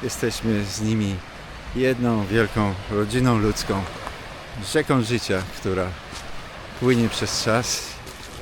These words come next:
i przecież wierzymy w to, że wszyscy się kiedyś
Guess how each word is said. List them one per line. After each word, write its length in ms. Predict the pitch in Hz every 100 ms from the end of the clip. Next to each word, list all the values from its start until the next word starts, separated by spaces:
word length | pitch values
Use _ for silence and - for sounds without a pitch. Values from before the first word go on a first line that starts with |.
| -
i 80 | 117
przecież 440 | - 110 104 98
wierzymy 380 | 101 98 107 95
w 80 | -
to, 180 | 98
że 180 | 95 90 90 - - - - - -
wszyscy 340 | 170 - 127
się 200 | - 110
kiedyś 360 | - 107 101